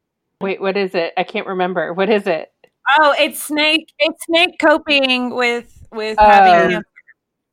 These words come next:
Speaker 3: so he goes bowling with a person that is never introduced really to us unless we've watched the original Degrassi.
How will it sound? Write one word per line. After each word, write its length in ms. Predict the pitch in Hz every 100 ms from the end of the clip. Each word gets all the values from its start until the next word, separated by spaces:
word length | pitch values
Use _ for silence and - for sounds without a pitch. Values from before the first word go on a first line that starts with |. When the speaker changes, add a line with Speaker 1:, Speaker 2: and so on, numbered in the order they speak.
| _ - - -
Speaker 3:
so 120 | 202
he 120 | 190
goes 420 | 190 208 202 208
bowling 840 | 165 247 285 247 202 196 190 185 190
with 280 | 180 175 - - -
a 60 |
person 580 | 180 202 214 220 196 175
that 300 | 170 170 170 - _ _ _ _ -
is 160 | 165
never 280 | 165 220 285 285
introduced 600 | 220 202 175 180 196 -
really 320 | 165 208 190
to 220 | 180 175
us 180 | 165 156
unless 540 | - 151 156 196 233 -
we've 160 | 196
watched 260 | 180 170 165
the 80 | 156
original 300 | 156 151 147
Degrassi. 680 | 143 151 147 143 - -